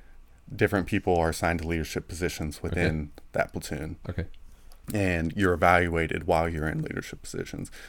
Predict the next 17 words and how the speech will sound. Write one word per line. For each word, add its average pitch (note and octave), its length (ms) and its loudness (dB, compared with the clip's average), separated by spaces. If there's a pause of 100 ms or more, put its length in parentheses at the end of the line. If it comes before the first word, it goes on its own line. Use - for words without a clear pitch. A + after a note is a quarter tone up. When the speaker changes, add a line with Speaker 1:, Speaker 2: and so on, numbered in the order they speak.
(140)
Speaker 1:
And F#2 100 0
it's D#2 80 0
a E2+ 80 0
pass-fail E2 580 4
system. - 520 -8
And G2 100 0
you F#2 80 2
have F2 140 -2
to F2+ 80 0
pass - 340 6
a G#2+ 80 0
certain G2+ 300 0
number G2 260 0
of F2+ 140 -6
patrols, F2+ 500 0
and, - 80 -8 (600)
uh, F2 180 0